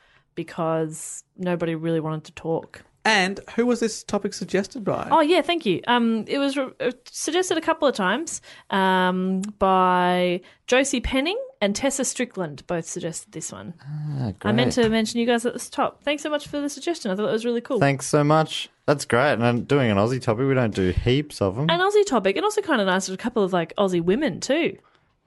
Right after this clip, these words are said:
Speaker 3: Yeah.
Speaker 1: So that was cool. That's why I was, I was really glad that they got chosen in the Patreon, 'cause I was, I wanted to learn more about them.
Speaker 2: And you got a couple of badasses up your sleeve. You don't wanna reveal who the other ones were?
Speaker 1: No, I won't reveal because I, they might, they'll come back around.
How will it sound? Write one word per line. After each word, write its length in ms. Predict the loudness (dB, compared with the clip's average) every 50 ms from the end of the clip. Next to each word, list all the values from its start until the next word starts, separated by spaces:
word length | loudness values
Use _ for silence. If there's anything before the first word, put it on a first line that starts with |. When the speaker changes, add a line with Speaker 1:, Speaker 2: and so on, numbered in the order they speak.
| _ -8
Speaker 3:
Yeah. 640 | -4 -2 0 2 4 4 4 4 2 2 -2 -6 -10 -14 _ _ _ _ -20 -20 _ _ -4
Speaker 1:
So 100 | 0 0
that 100 | 2 2
was 140 | 0 -2
cool. 280 | 0 0 2 2 0 -2 -4 -12 _ _ _ _ _ _ _ _ _ _ _ _
That's 160 | -2 0 2
why 160 | 4 4 6
I 100 | 6 6
was, 140 | 4 2 0
I 140 | 0 2 2
was 160 | 2 0 0
really 180 | 0 2 2 2
glad 240 | 2 2 0 0 0
that 80 | 0
they 120 | 0 -2 -2
got 200 | -4 -4 -6 -8 -16 -20 -20 -12
chosen 340 | -8 -4 -2 -2 -2 -2 -4
in 80 | -6
the 80 | -6 -8
Patreon, 480 | -6 -6 -8 -8 -8 -8 -8 -8 -8 -8
'cause 140 | -10 -10
I 80 | -10 -10
was, 100 | -10 -12 _ -10 -8
I 140 | -6 -4 -4
wanted 260 | -4 -4 -6 -6 -6
to 200 | -6 -6 -6 -6 -10 -16 -20 -20 -20 _ _
learn 300 | -6 -2 -2 0 0 -2
more 160 | -2 -4 -4 -6
about 240 | -6 -8 -8 -6
them. 80 | -4 -2
Speaker 2:
And 80 | 0 2
you 40 |
got 100 | 2 2
a 40 | 2
couple 240 | 2 0 0 2 0
of 100 | 0 2
badasses 500 | 4 4 4 6 4 2 2 0 -2 -4
up 100 | -4 -4
your 80 | -6 -10
sleeve. 400 | -6 -2 0 2 2 2 0 -2
You 60 | -2
don't 160 | -2 -2 0
wanna 100 | 0 2
reveal 360 | 2 2 2 2 2 2 2 2
who 120 | 2 2
the 120 | 2 0
other 120 | 0 0 -2
ones 220 | -2 -4 -2 -2
were? 100 | 0 2
Speaker 1:
No, 200 | 4 4 4 4
I 100 | 4 4
won't 180 | 2 2 2 0
reveal 300 | 0 0 0 0 0 0
because 240 | 0 -2 -4 -4 -2
I, 140 | -4 -4 -4 -8 -8
they 160 | -4 -4 -2
might, 280 | -2 -2 -4 -4 -6 -6 _ -4
they'll 160 | -4 -4 -4
come 160 | -2 -2 -2
back 220 | -2 -4 -6 -8
around. 400 | -10 -10 -8 -8 -8 -8 -10 -12